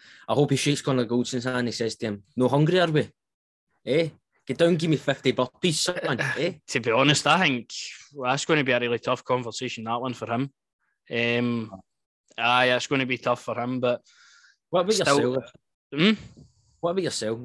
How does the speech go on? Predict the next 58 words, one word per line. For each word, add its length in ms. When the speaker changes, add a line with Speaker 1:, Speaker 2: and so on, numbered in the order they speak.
Speaker 1:
What 160
is 140
your 120
thoughts 320
with 80
the 40
whole 120
Defoe? 400
I 120
think 160
for 120
me, 160
I've 100
had 120
enough 80
Speaker 2:
Oh, 100
Speaker 1:
of 60
Speaker 2:
the 60
Speaker 1:
it, 80
man. 80
Speaker 2:
Defoe 300
situation, 640
aye. 200
I 40
think 320
if 180
Defoe's 400
not 220
Speaker 1:
Yeah. 60
Speaker 2:
committed 460
to 100
at 80
least 180
do 120
a 60
job 360
for 240
us 220
when 120
we 80
need 200
him, 180
even, 320
like, 260
he's 120
not 220
been 100
on 120
the 60
bench, 440
I 80
think, 300
since 320
the 120
Dundee 580
Speaker 1:
Oh. 40
Speaker 2:
United 400
game 320